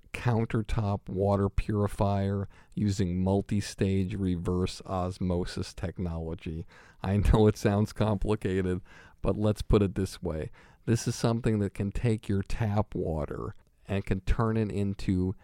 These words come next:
your favorite bottled water for pennies.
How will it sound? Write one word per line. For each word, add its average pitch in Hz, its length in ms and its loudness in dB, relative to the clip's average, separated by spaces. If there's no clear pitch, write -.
your 90 180 -2
favorite 98 840 -2
bottled 90 500 2
water 80 520 0
for - 300 0
pennies. - 1120 0